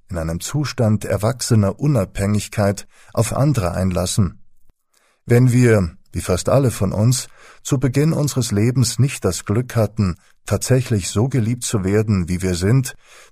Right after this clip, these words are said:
dann müssen wir uns diese Liebesfähigkeit hart erarbeiten.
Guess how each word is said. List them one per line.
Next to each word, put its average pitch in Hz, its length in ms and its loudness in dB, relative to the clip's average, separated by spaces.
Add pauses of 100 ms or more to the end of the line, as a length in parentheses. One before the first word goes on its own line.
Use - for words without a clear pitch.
dann 131 220 4
müssen 143 320 0
wir 127 100 4
uns 123 160 2
diese 123 220 2
Liebesfähigkeit 104 1300 -2
hart 95 340 -2
erarbeiten. 87 760 -2